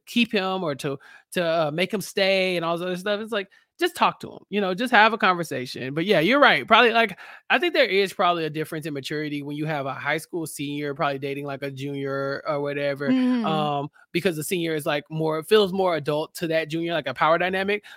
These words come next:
Speaker 1: But when, like, you get to freshmen in college, like, uh, it's like, uh, you let these boys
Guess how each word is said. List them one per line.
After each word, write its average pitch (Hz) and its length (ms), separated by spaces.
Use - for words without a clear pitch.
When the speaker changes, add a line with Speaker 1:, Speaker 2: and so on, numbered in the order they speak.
Speaker 1:
But 190 120
when, 202 200
like, 175 220
you 185 200
get 233 220
to 202 120
freshmen 220 440
in 175 140
college, 165 480
like, 143 260
uh, 143 360
it's 180 140
like, 196 180
uh, 180 100
you 180 180
let 190 220
these 190 200
boys 165 460